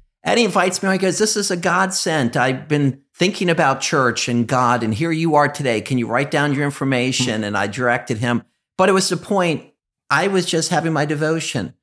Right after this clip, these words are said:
Speaker 2: Oh.
Speaker 1: The Lord opens up the door.
Speaker 2: Oh.
Speaker 1: The man op-, stops the bus. He opens up the door. What do we have to do, though? We have to
Speaker 2: Oh.
Speaker 1: walk in
Speaker 2: Oh.
Speaker 1: and then just start to open our mouths for the Lord.
Speaker 2: Yeah. And there's that just point of spreading seed.
Speaker 1: Yeah. That's right.
Speaker 2: Obviously, we plead with people. We care for people.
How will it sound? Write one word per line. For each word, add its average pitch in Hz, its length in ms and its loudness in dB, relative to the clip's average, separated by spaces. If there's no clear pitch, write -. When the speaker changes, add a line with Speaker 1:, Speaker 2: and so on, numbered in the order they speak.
Speaker 2:
Oh. - 180 -18
Speaker 1:
The 180 100 2
Lord 226 280 2
opens 139 380 2
up 104 180 0
the 104 80 -4
door. 92 380 -4
Speaker 2:
Oh. 101 160 -14
Speaker 1:
The 196 80 0
man 208 300 0
op-, 196 180 2
stops 196 340 0
the 185 80 0
bus. 160 300 0
He 147 140 0
opens 143 260 -2
up 139 160 0
the 139 60 -6
door. 135 260 2
What 143 160 2
do 151 60 0
we 151 120 0
have 135 200 2
to 117 80 -6
do, 113 200 2
though? 107 140 0
We 110 80 0
have 120 180 -2
to 123 60 -2
Speaker 2:
Oh. 101 80 -2
Speaker 1:
walk 107 320 0
in 95 420 -4
Speaker 2:
Oh. 104 200 -8
Speaker 1:
and 117 160 -2
then 113 160 0
just 110 160 -4
start 104 260 -2
to 107 100 -2
open 113 280 -2
our 98 100 -2
mouths 87 400 -4
for 95 180 -6
the 90 140 -8
Lord. 69 480 -10
Speaker 2:
Yeah. - 220 -14
And 123 200 -2
there's 120 220 -4
that 98 340 -8
just 117 220 -8
point 117 240 -4
of 95 100 -6
spreading 98 520 -6
seed. 90 760 -8
Speaker 1:
Yeah. 107 140 -20
That's - 120 -18
right. 127 80 -4
Speaker 2:
Obviously, 131 480 0
we 92 140 -8
plead 117 320 -6
with 104 180 -6
people. 104 360 -8
We 90 100 -8
care 101 280 -8
for 98 180 -8
people. 92 680 -8